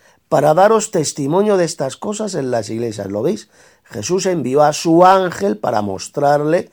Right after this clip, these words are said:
al apóstol Juan, por medio de visiones proféticas, los eventos proféticos que habrían de ocurrir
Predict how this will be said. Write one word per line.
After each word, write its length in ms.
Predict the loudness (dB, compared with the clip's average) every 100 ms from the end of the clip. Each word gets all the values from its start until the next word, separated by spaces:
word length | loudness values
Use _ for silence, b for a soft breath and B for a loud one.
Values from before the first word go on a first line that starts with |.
| b b b b -8
al 160 | -4
apóstol 460 | -4 -6 -6 -4 -2
Juan, 300 | 0 0 0
por 160 | -6
medio 280 | -4 -2 0
de 100 | 0
visiones 420 | -2 -2 -2 -4
proféticas, 640 | -4 -4 -2 -2 0 0 0
los 220 | 0 -4
eventos 640 | -4 -2 0 0 -2 -6 -6
proféticos 720 | -10 -6 -8 -8 -8 -8 -10
que 100 | -10
habrían 360 | -6 -6 -6
de 100 | -8
ocurrir 500 | -8 -8 -6 -6 -8